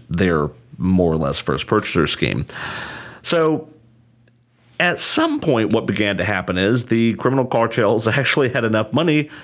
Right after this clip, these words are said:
They began just straight up taking over and or opening their own illegal coal mines that had no kind of, um, government sanction or contract,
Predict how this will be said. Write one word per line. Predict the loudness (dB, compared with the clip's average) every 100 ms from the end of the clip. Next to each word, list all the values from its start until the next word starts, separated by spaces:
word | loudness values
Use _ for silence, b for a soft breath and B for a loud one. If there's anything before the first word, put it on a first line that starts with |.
| B
They | -2 0
began | 0 2 2 0 -2 B B B B B B
just | -2 0 0 -2
straight | 0 0 2 2
up | 2 0 -6
taking | -2 -2 2 2
over | 2 2 0 0
and | -2 0 2
or | 2 0 -4 -14 _ -2
opening | -2 0 0 0 0
their | 0 0 2
own | 2 2
illegal | 2 2 2 2 0 0
coal | 0 -2
mines | -2 -2 0 0
that | 0
had | 0 -2 -4 B B B B
no | 0 2 2 0 -2
kind | -2 -2 -2
of, | -2 0
um, | 0 0 -4 -6 -4
government | 0 0 0 -2
sanction | -2 -2 -2 -2
or | -2
contract, | 0 0 0 0 -2 -2